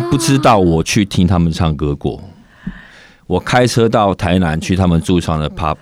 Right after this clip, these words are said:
Speaker 1: 听他们唱歌。
Speaker 2: 哎，上个礼拜他们才有讲说他们去台南驻唱的事情，
Speaker 1: 对。
Speaker 2: 结果你现在讲，我起鸡皮疙瘩，好可怕哦。
Speaker 1: 我那个时候还，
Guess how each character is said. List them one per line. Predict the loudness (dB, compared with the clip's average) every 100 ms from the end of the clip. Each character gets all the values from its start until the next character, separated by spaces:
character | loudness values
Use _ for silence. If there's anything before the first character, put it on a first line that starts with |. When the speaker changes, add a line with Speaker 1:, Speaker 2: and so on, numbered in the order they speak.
| -8
Speaker 1:
听 | -6
他 | -4
们 | -6
唱 | -6 -8
歌。 | -10 -16 -18 -20 -6
Speaker 2:
哎， | -4 -4 -10 _ _ _ _
上 | -14 -10 -8 -2 -2 0
个 | 0
礼 | 0 -2
拜 | -2
他 | 0 0
们 | 0 0
才 | 0 0
有 | 0
讲 | 0 0
说 | 2
他 | 0
们 | 0
去 | 0 -2
台 | -2 -2
南 | 0 -2
驻 | 0
唱 | -2 0 -2 0
的 | 0
事 | 0 0 0
情， | 0 -2 0
Speaker 1:
对。 |
Speaker 2:
结 | 0
果 |
你 | 2
现 | 0 -2
在 | -4
讲， | -8 -16 -14 -14 -14 -14 -4
我 | -2
起 | -2 -6 -8
鸡 | -4 -4
皮 | -2 -4
疙 | -4
瘩， | -2
好 | -2 -4
可 | -4 -4 -4
怕 | -2 -2 0 0
哦。 | -2 -2 -4 0
Speaker 1:
我 | 2
那 |
个 | 2
时 | 2
候 | 2
还， | 2